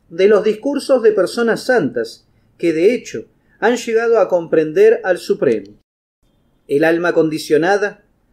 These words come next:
adquiere un gusto por oír hablar del Señor, y mediante esa sola acción de oír, es gradualmente elevada al plano de respeto, devoción y apego al Señor.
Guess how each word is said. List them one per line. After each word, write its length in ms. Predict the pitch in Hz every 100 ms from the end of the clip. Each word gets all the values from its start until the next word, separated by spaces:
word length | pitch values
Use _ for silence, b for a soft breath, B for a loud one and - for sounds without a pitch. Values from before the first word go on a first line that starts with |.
| _ -
adquiere 420 | 208 208 302 294
un 160 | 226
gusto 360 | 254 262 - 226
por 140 | 196
oír 240 | 175 220 214
hablar 360 | 170 190 208 190
del 160 | 156
Señor, 520 | - 170 220 143 - _ _ _ _ -
y 120 | 202
mediante 540 | 214 240 262 254 240
esa 200 | 220 214
sola 300 | - 269 269
acción 640 | 220 - 247 254 151 127 123
de 140 | 139
oír, 440 | 139 170 247 226 _ _ _ _
es 160 | 262 277
gradualmente 920 | 240 220 214 214 240 240 220 180 156
elevada 640 | 147 143 190 233 233 220 _ _
al 300 | 185 170 143
plano 540 | 175 208 226 220 220 160
de 160 | 165
respeto, 800 | 165 170 156 - 269 - 113 - _ _ -
devoción 840 | 175 165 156 - 196 247 240 - _ _ -
y 140 | 180
apego 520 | 160 - 185 214 208
al 80 | 202
Señor. 500 | 202 208 156 104 -